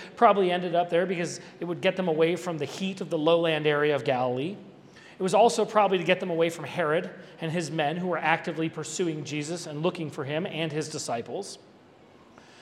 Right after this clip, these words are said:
And probably a place to have a rest and, and to do these kinds of things, to engage in these kinds of conversations.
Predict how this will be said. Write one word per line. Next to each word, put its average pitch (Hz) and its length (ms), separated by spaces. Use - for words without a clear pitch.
And 185 100
probably 254 280
a 220 40
place 214 300
to 185 80
have 190 160
a 185 40
rest 170 360
and, 185 160
and 175 120
to 175 120
do 202 260
these 214 180
kinds 185 240
of 175 60
things, 185 240
to 185 120
engage 180 460
in 196 100
these 196 180
kinds 175 280
of 165 80
conversations. 175 760